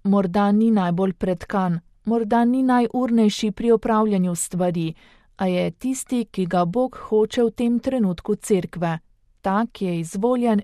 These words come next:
ni nujno, da je najpametnejši, obstajajo pametnejši od njega, a Bog je izbral tega. In kakor vse stvari v življenju minejo s časom, bo tudi papež umrl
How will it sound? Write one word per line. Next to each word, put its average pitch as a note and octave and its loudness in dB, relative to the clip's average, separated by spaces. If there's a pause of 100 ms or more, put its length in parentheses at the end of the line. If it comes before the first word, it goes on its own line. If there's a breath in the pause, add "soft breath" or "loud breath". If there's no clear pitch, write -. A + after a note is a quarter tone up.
(140)
ni B3 0
nujno, F3+ 2
da F3+ 0
je F3+ 0
najpametnejši, F3+ -2 (320 loud breath)
obstajajo G3 -2
pametnejši F#3+ -2
od F3+ -2
njega, F3+ 0 (200)
a A#3 -2
Bog B3+ -4
je A3+ 0
izbral G#3 0
tega. E3+ -2 (260)
In F3+ 0
kakor F3+ -4
vse A3 -2
stvari G#3 -2
v G#3+ 0
življenju G3+ 0
minejo E3+ 0
s - -12
časom, G#3+ 0 (380 loud breath)
bo G#3 2
tudi A#3 -2
papež G3 -2
umrl F3+ 0